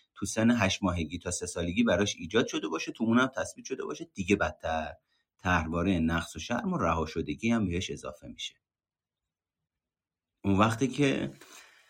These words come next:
توی بزرگسالی مداوم محافظه‌کارانه رفتار می‌کنه تا با احساسات ناخوشایند عمیق و سنگین شخصیتیش مواجه نشه.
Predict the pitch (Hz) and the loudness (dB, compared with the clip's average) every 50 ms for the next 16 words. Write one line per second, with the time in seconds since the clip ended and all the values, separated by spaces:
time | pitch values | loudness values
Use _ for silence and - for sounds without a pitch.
0 | - - - - _ - - 127 120 107 - 98 98 90 95 95 95 - - - | -20 -20 -20 -20 _ -2 4 6 8 8 8 6 2 2 2 2 2 2 0 -2
1 | - 104 95 90 87 82 95 110 120 139 147 123 120 113 117 120 120 117 123 120 | 2 2 4 4 4 4 4 4 4 4 4 6 8 10 12 12 12 10 10 8
2 | 120 123 120 120 120 120 117 139 147 120 104 95 95 101 104 95 98 101 98 90 | 6 8 8 8 8 8 8 6 6 6 6 6 6 4 4 4 4 2 2 2
3 | - - 101 90 95 98 - - - 98 98 92 95 92 92 104 120 135 143 147 | 2 0 0 0 0 -2 -2 -2 0 0 2 2 2 2 2 2 2 2 2 2
4 | 143 143 139 - - - 127 123 123 117 117 117 113 104 113 - - 104 101 98 | 0 0 -2 -4 -4 -2 -2 0 0 2 4 4 4 2 0 -4 -2 0 2 4
5 | 98 95 92 92 95 107 - - _ _ _ _ - - 104 98 95 85 95 90 | 4 2 2 0 -2 -6 -12 -16 _ _ _ _ -10 -4 -2 0 0 0 0 0
6 | - - 101 92 87 - - - 92 90 90 85 - - 107 113 117 113 110 113 | 0 0 -2 -4 -4 -4 -4 -2 -2 0 0 -2 -4 -2 -2 0 0 0 0 -4
7 | - 80 73 71 76 82 90 87 87 85 - - 90 82 - - 85 82 80 82 | -6 -8 -8 -6 -6 -4 -2 -2 -2 -4 -4 -4 -6 -6 -6 -6 -6 -4 -4 -2
8 | 90 101 107 107 98 80 - - - - 85 85 82 85 85 82 80 - - 85 | -2 -2 0 0 -2 -2 -4 -8 -10 -6 -4 -4 -2 -2 -2 -2 -4 -6 -8 -8
9 | - - - - 87 87 87 87 85 85 95 113 117 98 80 73 - - - 87 | -6 -6 -6 -4 -4 -2 -2 -2 -2 0 4 4 4 4 2 0 -2 -4 -4 -4
10 | 87 - - - - 82 82 80 80 - - 139 - - _ _ _ _ _ _ | -4 -6 -6 -8 -6 -6 -6 -6 -4 -2 -2 -2 -2 -4 _ _ _ _ _ _
11 | - 95 95 90 85 92 92 87 82 85 107 113 113 113 110 104 95 - - - | -4 -2 0 0 2 2 0 2 2 2 2 2 2 2 2 2 0 0 -4 -8
12 | - | -10